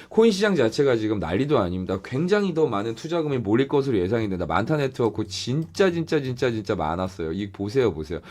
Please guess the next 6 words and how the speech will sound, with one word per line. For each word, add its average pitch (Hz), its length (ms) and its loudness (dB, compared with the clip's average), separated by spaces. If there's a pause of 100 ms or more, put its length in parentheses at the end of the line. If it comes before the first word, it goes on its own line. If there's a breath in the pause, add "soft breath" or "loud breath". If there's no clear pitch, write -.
(140 loud breath)
지금 104 140 -8
제가 107 180 2
표시해 175 380 2
드릴게요. 101 480 0 (320 loud breath)
지금 - 160 2
급락, 190 340 6